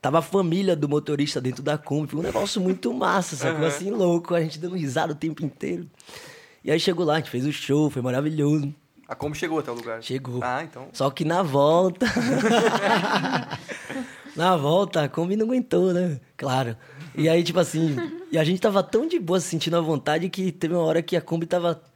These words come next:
Speaker 1: cheia de fumaça dentro e ninguém falava nada. Tava to-, tava todo mundo assim, tipo.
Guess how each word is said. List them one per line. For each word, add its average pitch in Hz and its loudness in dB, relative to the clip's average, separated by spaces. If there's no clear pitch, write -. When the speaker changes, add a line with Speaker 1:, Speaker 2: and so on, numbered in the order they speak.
Speaker 1:
cheia - -6
de 202 -4
fumaça 180 -2
dentro 170 -2
e - -2
ninguém 196 -2
falava 214 -8
nada. 180 -16
Tava 165 -12
to-, 156 -18
tava 156 2
todo 165 2
mundo 180 4
assim, 160 0
tipo. 139 -12